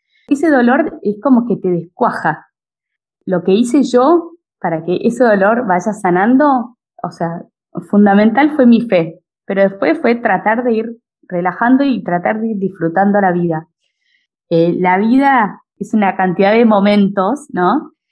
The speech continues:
Cuanto más consciente a veces estás de lo frágil que es, a veces más sufrís, pero al mismo tiempo más lo valorás. Así que es un juego, es un juego que es peligroso, pero que te hace, la verdad que cuando los valorás,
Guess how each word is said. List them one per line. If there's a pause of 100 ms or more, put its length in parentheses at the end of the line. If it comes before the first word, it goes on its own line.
(260)
Cuanto
más
consciente
a
veces
estás
de
lo
frágil
que
es,
a
veces
más
sufrís, (100)
pero
al
mismo
tiempo
más
lo
valorás. (280)
Así
que
es
un
juego,
es
un
juego
que
es
peligroso, (680)
pero
que
te
hace,
la
verdad
que
cuando
los
valorás,